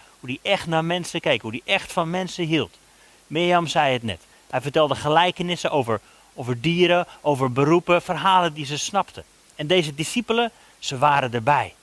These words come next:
en ze volgden hem. Ze aten met hem, ze wandelden met hem van dorp naar dorp, van stad naar stad, dag in dag uit. En ze leerden van hem.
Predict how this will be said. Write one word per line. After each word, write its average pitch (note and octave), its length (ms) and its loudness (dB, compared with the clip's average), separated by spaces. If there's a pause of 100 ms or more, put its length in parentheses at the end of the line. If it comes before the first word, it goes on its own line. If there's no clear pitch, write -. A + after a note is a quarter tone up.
(120)
en C3 140 -10
ze B2+ 140 -6
volgden D#3+ 500 2
hem. A2+ 160 -2 (560)
Ze - 180 -12
aten F3+ 440 4
met E3+ 140 0
hem, E3+ 160 -4 (140)
ze C#3+ 220 -4
wandelden F3+ 440 2
met E3+ 120 0
hem F3 180 -4
van B2+ 220 -4
dorp E3+ 360 4
naar D3 160 -2
dorp, C#3+ 300 2
van C#3+ 120 -8
stad - 360 -2
naar D#3 140 -4
stad, F3 300 -2 (120)
dag E3+ 340 2
in E3+ 200 -8
dag D3 200 0
uit. F3+ 380 -2 (320)
En B2+ 120 -14
ze C#3 120 -8
leerden D#3 540 0
van B2+ 180 -2
hem. F#2+ 120 -10